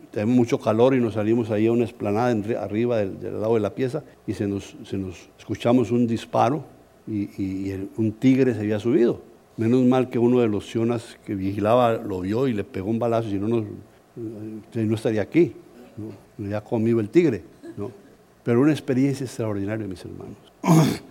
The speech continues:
Y aquí viene un desafío. Ustedes van a ser honestos y me van a decir cuántos de ustedes alguna vez se les ha ocurrido de orar, por lo menos, por los traductores de la Biblia. Dígame la verdad, ¿cuántos? Levanten la mano.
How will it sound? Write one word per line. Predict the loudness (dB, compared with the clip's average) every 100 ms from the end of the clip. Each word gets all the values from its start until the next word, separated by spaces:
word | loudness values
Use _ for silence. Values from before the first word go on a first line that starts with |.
| _
Y | -4
aquí | -2 2
viene | 6 8
un | 8
desafío. | 4 -2 -2 -4 -6 -14 _ -20 -20 -20 _ _ _ -20 -20 _ -20 _ _ -10
Ustedes | 2 6 8
van | 8
a | 6
ser | 6 6
honestos | 6 4 2 -16 -20 -20 _ _ _ _ -2
y |
me | 2
van | 4 6
a | 6
decir | 4 4 4 4 2 -8 -2
cuántos | 0 2 2 0 0 -2
de | -2
ustedes | -2 -2 0 -2 -10 -20 -20 _ _ _
alguna | -4 0 4 4 4
vez | 0 0
se | -2
les | -2
ha | -4
ocurrido | -2 0 2 0 -2 -10 -18 -8
de | -2
orar, | 0 0 0 0 -2 -12
por | -12 -8
lo |
menos, | -4 -2 -4 -6 -16 _ -8
por | -6
los | -6
traductores | -4 -4 -4 -4 -2 -2
de |
la | -4
Biblia. | -8 -10 -14 -20 -20 _ _
Dígame | -2 2 2
la | 2
verdad, | 0 0 -4 -6 -2
¿cuántos? | 2 2 0 -10
Levanten | -4 -2 -2 -4
la |
mano. | -4 -8